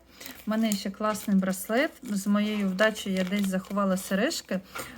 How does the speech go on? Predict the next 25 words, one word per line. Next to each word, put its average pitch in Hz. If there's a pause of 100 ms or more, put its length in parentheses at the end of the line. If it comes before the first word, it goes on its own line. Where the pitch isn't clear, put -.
(120)
Е, 190
я 226
їх 262
показувала 208
у 196
минулих 208
відео. 277
Вони 202
в -
мене 202
були 202
у 202
прощій 214
поста-, 190
е, 196 (140)
про-, 175 (300)
прошлій. 202 (340)
У, 220
у 202
минулій 240
поставці 214
вони 185
в 180
мене 180
були. 175